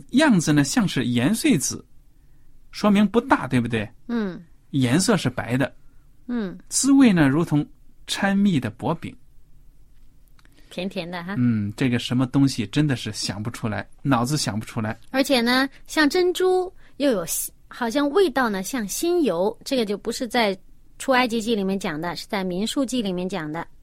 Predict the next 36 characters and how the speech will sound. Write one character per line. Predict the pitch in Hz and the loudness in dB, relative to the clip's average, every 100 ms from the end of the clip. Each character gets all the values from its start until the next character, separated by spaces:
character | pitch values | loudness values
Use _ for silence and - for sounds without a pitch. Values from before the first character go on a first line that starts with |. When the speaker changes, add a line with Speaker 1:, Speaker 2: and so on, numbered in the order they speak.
| - | 2
Speaker 1:
嗯 | 147 139 | 4 6
哼。 | 170 202 - - - - - - - - - - | 4 2 -6 -20 -20 -20 -20 -20 -20 -20 -20 -6
还 | - 214 | 4 6
有 | 220 156 | 8 6
他 | - | 2
们 | 202 202 | 2 2
吃 | - - | 2 2
肉 | 262 233 | 6 6
的 | 170 | 6
问 | 170 170 | 4 4
题 | 160 | 4
怎 | 147 151 | 4 6
么 | 156 | 6
解 | 143 131 | 4 2
决 | 139 | 2
的 | 147 | 4
呢？ | 156 151 143 - - - - - - - - | 6 4 2 -10 -20 -20 -20 -20 -20 -20 -6
Speaker 2:
啊， | 208 190 170 | -2 -2 -2
又 | 240 302 | 2 4
是 | 233 | 4
天 | - 285 262 | 2 2 2
上 | 254 202 | 2 2
飞 | 233 226 | 2 4
下 | 226 | 4
来 | 170 165 | 2 0
的 | 180 | -2
食 | - 170 | -4 -4
物 | 185 175 | -2 -4
了。 | 143 - - | -6 -10 -8
Speaker 1:
对 | - 117 | -2 0
呀， | 104 107 - - - | 0 -4 -14 -20 -8
Speaker 2:
鹌 | - 277 | 2 6
鹑。 | 220 | 6
Speaker 1:
鹌 | 220 - | 4 0
鹑。 | - - | -4 -4
Speaker 2:
嗯。 | 233 196 151 | -2 -2 -4